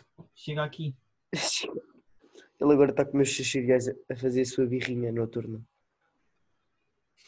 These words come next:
Speaker 1: Pronto. Primeiro tema, Guilherme. O que é que queres falar?
Speaker 2: Primeiro tema. Primeiro tema.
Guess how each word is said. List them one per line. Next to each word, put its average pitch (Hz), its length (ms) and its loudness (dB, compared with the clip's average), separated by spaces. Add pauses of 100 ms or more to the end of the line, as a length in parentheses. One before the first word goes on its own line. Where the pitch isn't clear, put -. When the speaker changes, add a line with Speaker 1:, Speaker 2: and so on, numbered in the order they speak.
(920)
Speaker 1:
Pronto. 123 240 -8 (500)
Primeiro 143 340 -2
tema, 131 260 -2
Guilherme. 110 380 -10
O - 20 -16
que - 100 -8
é 117 40 -4
que - 60 -12
queres - 180 -14
falar? 117 240 -12 (1040)
Speaker 2:
Primeiro 151 320 6
tema. 113 440 -4 (240)
Primeiro 160 400 -8
tema. 131 420 0